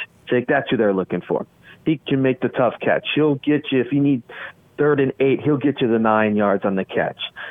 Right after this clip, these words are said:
Um, he's a smart – receiver, and that's what I was saying about it. He need him in a clutch. Um, he's gonna make a catch. And other guys we've seen is Michael Love. Um, you know, Tyros-, Tyrese Ritchie was a guy who's got some speed,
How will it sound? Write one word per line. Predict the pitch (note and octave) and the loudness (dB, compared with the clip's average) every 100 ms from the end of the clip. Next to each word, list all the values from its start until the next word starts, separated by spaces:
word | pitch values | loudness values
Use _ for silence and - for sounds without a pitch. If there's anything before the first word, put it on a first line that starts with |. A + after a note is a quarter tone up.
| - | -2
Um, | G#2 G2 F#2+ G2 - | 2 2 2 0 -4
he's | B2+ F3+ E3+ - | -2 0 0 0
a | - A#2 - - | 0 0 -2 -4
smart – | C#3+ C#3+ C#3+ - - _ _ _ - _ - | 0 2 0 -4 -20 _ _ _ -20 _ -4
receiver, | A#2+ - G#2 E2 - _ | -2 0 -2 -2 -8 _
and | - A#2+ C3+ | -2 2 2
that's | C3 | 2
what | C#3 | 2
I | A#2 | 0
was | - | 0
saying | G#2+ | 2
about | F2+ F#2+ | 2 2
it. | |
He | B2 C#3+ - _ | 2 0 -2 _
need | C#3+ D3+ F#3+ | 0 2 2
him | G3+ | 2
in | G3 | 0
a | |
clutch. | - D3+ C3+ B2 - - - - - | 0 0 2 2 -2 -12 -14 -6 0
Um, | A2+ A2+ | 2 2
he's | C#3 C#3 | 0 0
gonna | C3 | 0
make | A#2+ A2+ | 2 0
a | G#2 | -2
catch. | - A#2+ E2+ - | -2 0 0 0
And | B2+ B2+ | 0 2
other | B2 F#3+ | 2 2
guys | E3 D#3 D3+ C3+ | 2 2 2 0
we've | B2+ B2+ - - | -2 -2 -2 -2
seen | C3+ | 0
is | A2 | 0
Michael | A#2 B2 A#2+ B2+ A2+ | 0 0 2 0 2
Love. | A#2+ A#2+ A#2 A#2 A2+ - - - - | 2 4 4 4 2 -2 -16 -18 -8
Um, | - G#2+ G2 F#2+ G2 - | 0 2 2 0 -2 -6
you | - B2 | -2 2
know, | A2+ F2+ - - | 2 0 -8 -8
Tyros-, | - E3 D#3 D3+ C#3 C3 B2 - | 0 2 4 4 4 2 0 -2
Tyrese | C#3+ C#3+ B2+ - | 0 2 0 -2
Ritchie | A#2+ C3+ - C#3+ | -2 -2 0 0
was | A#2+ A2 | 2 2
a | A2+ | 0
guy | A#2 A2+ A2+ | 2 2 2
who's | G#2+ | 0
got | B2 A2 G#2 | -2 -2 -4
some | G2 - | -6 -8
speed, | - C#3+ C3 C3 | -2 2 2 2